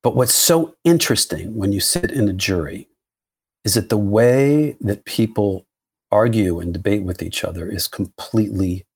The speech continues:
different than in almost any other context. Because the only way you win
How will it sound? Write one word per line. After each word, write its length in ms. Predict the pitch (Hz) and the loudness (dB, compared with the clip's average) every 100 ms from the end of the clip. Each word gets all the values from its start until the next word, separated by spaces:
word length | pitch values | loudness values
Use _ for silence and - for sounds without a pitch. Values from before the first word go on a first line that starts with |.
| _ - | _ -6
different 420 | 95 - - - _ - | -4 -4 -10 -12 _ -4
than 120 | 95 | -2
in 200 | 90 92 _ _ _ _ | -2 -4 _ _ _ _
almost 400 | 123 147 147 - - | 0 2 2 0 -2
any 160 | 101 | -2
other 180 | 90 82 | -2 -4
context. 680 | - 78 78 - - - - - - - _ _ _ - - | -6 -6 -6 -10 -12 -16 -18 -20 -20 -20 _ _ _ -20 -4
Because 920 | 113 - - 190 131 92 90 - - _ _ _ _ - | -4 -2 -2 2 2 2 0 -2 -4 _ _ _ _ -6
the 120 | - - | -6 0
only 460 | 147 180 190 160 123 | 2 4 6 4 4
way 380 | 110 123 120 | 2 4 4
you 320 | 117 104 101 95 | 2 0 0 0
win 560 | 98 113 85 82 82 | 2 2 2 -4 -8